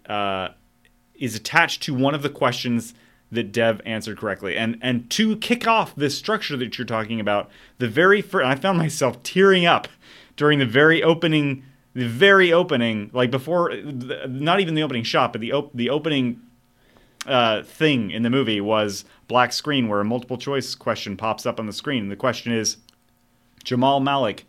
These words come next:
is one question away from winning twenty million rupees. How did he do it?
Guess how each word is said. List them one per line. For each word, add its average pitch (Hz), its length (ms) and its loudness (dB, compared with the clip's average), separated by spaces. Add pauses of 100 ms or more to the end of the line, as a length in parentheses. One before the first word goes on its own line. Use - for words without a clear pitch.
(360)
is 113 180 -2
one 127 260 0
question 127 400 -2
away 120 300 2
from 110 200 -4
winning 110 280 -2
twenty 143 320 -4
million 131 380 0
rupees. 113 480 -2 (280)
How 120 200 6
did 117 120 0
he 117 120 0
do 110 240 0
it? - 180 -6